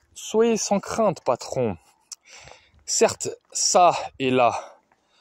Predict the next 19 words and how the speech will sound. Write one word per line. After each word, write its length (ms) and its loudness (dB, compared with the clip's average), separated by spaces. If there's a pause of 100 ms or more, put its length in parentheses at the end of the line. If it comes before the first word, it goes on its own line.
(280)
quelques 500 0
hommes 180 2
commencent 460 0
à 80 -2
s'apercevoir 800 0
que 100 -4
les 140 0
techniciens 560 -4
du 100 -6
régime 340 -2
des 200 0
eaux 100 2
ont 80 0
gaspillé 480 -2
le 120 0
sang 300 -2
de 80 0
la 120 0
terre 420 -2